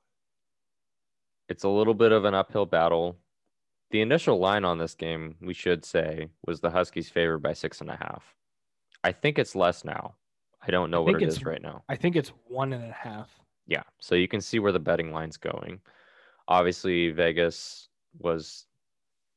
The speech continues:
Speaker 1: initially favoring U W, but a lot of the, the betting lines are going towards Cal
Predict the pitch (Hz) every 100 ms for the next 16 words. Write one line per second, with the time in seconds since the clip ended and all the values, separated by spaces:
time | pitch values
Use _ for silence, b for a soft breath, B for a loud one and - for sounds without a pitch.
0 | - 95 95 - 92 87 87 87 80 82
1 | 82 82 80 82 85 80 - 82 78 -
2 | 80 80 80 82 80 80 82 _ _ -
3 | 78 80 82 80 78 80 80 80 - 80
4 | 78 82 78 78 78 - 82 - - 80
5 | 80 85